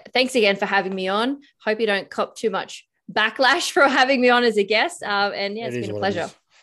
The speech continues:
Speaker 2: Thank you very much. We'll definitely talk. I wanna talk more to you next time about your detective work. Obviously, what you can speak about, obviously
Speaker 1: <laughs>
Speaker 2: some things you probably can't, but, um, it's interesting 'cause you see a different side of the world that the average
Speaker 1: Mm.
Speaker 2: person wouldn't see. But, um, anyway, thanks for coming. I appreciate it.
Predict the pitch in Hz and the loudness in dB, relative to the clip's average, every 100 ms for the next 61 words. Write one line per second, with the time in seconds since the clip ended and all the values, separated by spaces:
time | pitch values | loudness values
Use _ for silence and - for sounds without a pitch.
0 | _ _ 160 160 147 135 143 165 160 226 | _ _ 0 0 -2 0 2 2 2 2
1 | 170 - 180 156 185 185 156 147 131 175 | 0 0 0 2 2 0 0 -2 -2 -4
2 | 147 123 143 - 120 123 120 117 98 - | -4 -6 -8 -8 -6 -8 -8 -10 -10 -10
3 | 160 - 123 107 - _ _ 147 139 131 | -8 -8 -12 -12 -16 _ _ -2 -2 -2
4 | 131 123 - 139 131 - 127 113 113 175 | -4 -6 -6 -4 -4 -6 -8 -6 -6 -2
5 | 277 254 285 123 113 110 127 113 110 - | -2 -2 0 -2 -4 -4 -4 -4 -10 -6
6 | 139 127 - 120 - - - - _ - | -4 -4 -6 -12 -14 -20 -20 -20 _ -4
7 | 127 120 117 110 131 135 135 - 107 104 | 0 0 -2 -8 -8 -8 -8 -12 -14 -12
8 | 107 135 117 120 120 110 123 120 113 104 | -6 -4 -4 -6 -10 -10 -6 -6 -6 -10
9 | 104 117 95 110 - _ - 143 127 117 | -8 -10 -10 -18 -20 _ -14 -8 -6 -6
10 | 104 107 - 101 120 107 110 123 123 - | -6 -4 -6 -6 -8 -8 -8 -6 -6 -8
11 | 113 104 117 113 _ - - - 127 127 | -12 -10 -12 -12 _ -20 -20 0 4 6
12 | 151 147 131 - 156 - 143 147 131 120 | 6 6 4 2 -2 -2 -2 -2 -2 -4
13 | 135 - 123 107 | -6 -6 -8 -10